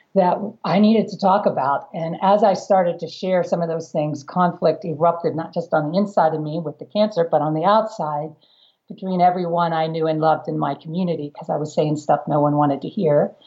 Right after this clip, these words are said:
But the interesting thing was my health got better. So I really realized that even though I don't like surfacing conflict,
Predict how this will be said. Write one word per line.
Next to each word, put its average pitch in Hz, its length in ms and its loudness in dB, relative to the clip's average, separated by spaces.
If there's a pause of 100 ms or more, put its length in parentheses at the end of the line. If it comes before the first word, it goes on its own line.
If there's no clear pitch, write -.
(360)
But 240 140 2
the 240 140 4
interesting 294 420 0
thing 185 160 -4
was 220 160 4
my 247 80 4
health 294 300 2
got 143 220 -2
better. 135 360 -12
So 185 560 0
I 180 300 2
really 202 360 2
realized 190 720 2
that 160 400 2
even 202 280 2
though 196 140 6
I 175 120 4
don't 175 320 -2
like 160 260 -2
surfacing 180 540 -4
conflict, 160 760 -6